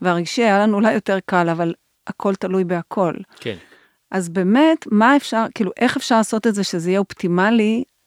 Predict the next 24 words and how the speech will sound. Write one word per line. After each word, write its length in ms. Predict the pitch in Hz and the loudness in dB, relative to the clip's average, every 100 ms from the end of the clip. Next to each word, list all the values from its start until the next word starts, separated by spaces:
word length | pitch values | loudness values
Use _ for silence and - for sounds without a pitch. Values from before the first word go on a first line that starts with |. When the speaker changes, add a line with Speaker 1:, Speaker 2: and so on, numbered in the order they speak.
| _ | _
Speaker 1:
חרף 580 | - - 254 285 320 311 | -14 -4 2 4 4 0
הסטרס 300 | 226 - 208 | -6 -4 -2
שאנחנו 260 | - 185 196 | -2 -2 0
מצויים 580 | 185 - 185 175 170 160 | -2 -2 -2 0 0 -2
בו? 160 | 160 160 _ - - | -4 -6 _ -20 -8
Speaker 2:
אז 200 | 120 104 _ _ | -8 -8 _ _
Speaker 1:
חרף 440 | - - 233 254 254 | -12 -2 0 0 0
זה, 160 | 202 | -2
מה 160 | 190 190 | 0 0
אפשר 140 | 240 | 0
לעשות 200 | 233 220 | -2 -2
בחיי 280 | 196 - 185 | -4 -2 -2
היומיום, 580 | 180 180 170 170 185 196 | 0 0 -2 -2 0 -2
כדי 100 | 175 | -4
שאנחנו 320 | - 185 175 | -10 -10 -8
נוכל 240 | 160 - 196 | -8 -8 -6
Speaker 2:
אז 80 | |
Speaker 1:
באמת? 400 | 208 233 247 - - - _ 165 | -2 -2 -2 -6 -18 -20 _ -18
Speaker 2:
דווקא 580 | 123 151 185 - - | -6 -4 -4 -6 -8
בגלל 560 | 190 139 120 131 143 156 | -6 -6 -2 0 0 -4
שה-, 480 | 117 - 117 107 107 - | -8 -8 -6 -6 -6 -8
דווקא 480 | 123 131 139 - 185 | -12 -4 -4 -2 -6
בגלל 260 | 156 151 | -4 -4
שבאמת 600 | 143 120 110 110 147 - | -4 -6 -6 -4 -6 -8